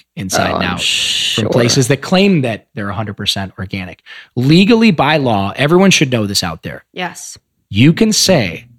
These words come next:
Speaker 1: "Made with organic ingredients," legally, if one tiny thing inside is organic, meaning that ninety-nine percent of everything in that product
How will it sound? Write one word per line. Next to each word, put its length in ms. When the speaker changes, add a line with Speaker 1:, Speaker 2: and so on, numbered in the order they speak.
Speaker 1:
"Made 300
with 160
organic 480
ingredients," 680
legally, 760
if 260
one 480
tiny 440
thing 640
inside 720
is 120
organic, 580
meaning 420
that 160
ninety-nine 760
percent 360
of 100
everything 500
in 280
that 220
product 560